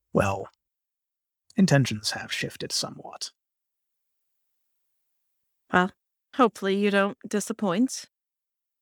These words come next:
Speaker 1: I think if anyone here is to be disappointed, it is me.
Speaker 2: She smiles as she unlocks the door. And as she opens it, Alex gets kind of that feel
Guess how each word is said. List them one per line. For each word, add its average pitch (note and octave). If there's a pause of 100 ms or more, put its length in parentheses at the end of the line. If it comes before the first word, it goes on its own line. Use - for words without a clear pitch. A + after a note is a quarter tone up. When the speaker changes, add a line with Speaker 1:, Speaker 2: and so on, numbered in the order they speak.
(1600)
Speaker 1:
I A3+
think C3
if -
anyone G#2
here G#2+
is G2+
to -
be A2+
disappointed, G#2
it -
is B2
me. - (2000)
Speaker 2:
She D#4+
smiles A3
as G3
she F#3
unlocks F#3+
the G3
door. F#3+ (420)
And G3+
as A#3+
she A#3
opens G3
it, G3+ (180)
Alex F3+
gets -
kind F#3+
of F3+
that F3
feel G3